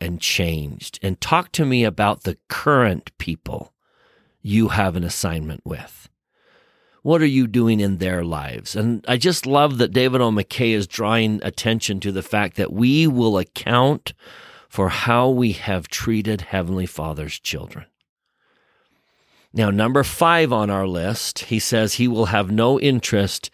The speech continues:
in how you earned your living, but if you were honest in all your doings. Sixth,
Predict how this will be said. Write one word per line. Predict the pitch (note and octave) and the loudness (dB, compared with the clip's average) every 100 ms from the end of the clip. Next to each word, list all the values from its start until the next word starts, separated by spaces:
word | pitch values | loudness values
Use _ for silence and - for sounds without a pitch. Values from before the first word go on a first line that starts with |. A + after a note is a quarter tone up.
| - - - - | -20 -20 -20 -2
in | A2 G2 | 0 0
how | - A#2+ A2+ | 0 0 2
you | A#2+ A#2 A2+ | 4 2 2
earned | A#2+ A#2 A2 | 2 2 2
your | G#2 F#2 | 2 2
living, | G#2 A2+ D#2+ D#2 D#2 D#2 C#2+ _ _ _ _ _ _ | 2 0 0 -4 -6 -10 -12 _ _ _ _ _ _
but | - G2 | -2 0
if | F#2+ - | 0 0
you | G2+ | 2
were | F#2+ - | 2 0
honest | G2+ G#2 F#2+ E2+ - | 2 2 2 0 -2
in | F2+ | 0
all | E2+ E2+ | 0 0
your | D#2+ D#2+ | -2 -4
doings. | D#2+ D2 D2+ - - - - - _ _ _ _ _ - _ - _ | -4 -6 -8 -12 -14 -14 -14 -18 _ _ _ _ _ -20 _ -20 _
Sixth, | - - - A#2+ D3+ - - - | -4 -2 4 2 2 -4 -6 -8